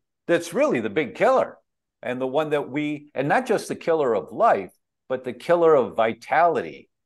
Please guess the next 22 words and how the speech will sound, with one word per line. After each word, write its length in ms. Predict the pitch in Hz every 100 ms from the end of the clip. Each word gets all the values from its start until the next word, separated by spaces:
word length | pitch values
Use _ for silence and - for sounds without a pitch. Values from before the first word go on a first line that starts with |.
| _ _ _
You're 160 | 92 92
fatigued. 640 | 101 - 127 156 165 - _ _ _ _ _ _ _ _ _ _ _ _ _
It's 220 | 104 - - -
always 640 | 165 190 104 - - - - _
inflammation, 880 | 110 95 - 90 85 80 - - -
always, 560 | 175 240 - - - - _ _ _ _ _ _
without 380 | 113 151 180 196
exception. 600 | 196 - 190 - - - _ _ _ _ _ _ _ _ _ _ -
And 240 | 117 120
there's 180 | 151 -
not 200 | 226 -
much 260 | 196 226
in 100 | 117
medicine 360 | 101 165 165 110
that's 200 | 95 -
all 260 | 107 123 117
or 140 | 92
every, 260 | 147 90 87
but 220 | 101 -
this 200 | 214 220
is 160 | 160
every. 560 | 165 185 220 175 113 -